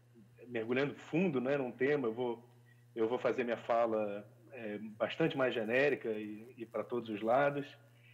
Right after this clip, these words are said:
É um prazer estar contigo de novo, Fábio. Saudade dos tempos em que eu tava aí ao seu lado na beia.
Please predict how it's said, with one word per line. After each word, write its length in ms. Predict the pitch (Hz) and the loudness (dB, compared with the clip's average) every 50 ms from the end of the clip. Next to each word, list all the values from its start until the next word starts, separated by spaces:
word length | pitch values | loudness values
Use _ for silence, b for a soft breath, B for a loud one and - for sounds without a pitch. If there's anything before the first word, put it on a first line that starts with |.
| b b b _ | b b b _
É 520 | 123 120 117 117 117 117 113 113 113 110 110 | 0 4 4 6 6 6 6 6 6 4 2
um 60 | 107 | 2
prazer 400 | - 143 139 123 107 139 151 151 | 2 2 2 4 4 2 2 2
estar 160 | 151 143 131 | 2 0 -2
contigo 440 | - - - 127 - - 139 123 120 | -2 -4 -8 -10 -6 -4 -4 -2 -2
de 80 | 117 120 | -2 -2
novo, 340 | 123 131 147 151 147 135 127 | 2 2 4 4 2 0 -2
Fábio. 400 | - 139 135 135 135 - - - | 0 0 2 2 2 0 -2 -6
Saudade 720 | - - 127 110 107 123 123 127 131 127 120 120 120 113 107 - - - | -6 -4 -4 -2 0 2 4 4 4 2 0 -4 -8 -10 -12 -16 -14 -14
dos 160 | 117 110 - | -14 -14 -8
tempos 300 | - 117 110 110 - - | -6 -6 -6 -6 -6 -10
em 60 | 113 | -6
que 80 | 107 117 | -6 -4
eu 60 | 110 | -4
tava 320 | 110 113 110 113 107 110 | -2 0 0 0 0 0
aí 160 | 110 107 107 110 | 0 0 0 -2
ao 100 | 110 104 | -2 -2
seu 160 | - - 110 | -2 0 2
lado 220 | 110 110 107 107 | 2 2 2 0
na 120 | 104 104 104 | -2 -4 -4
beia. 460 | 101 117 127 131 135 139 135 127 | -2 0 2 4 4 4 2 0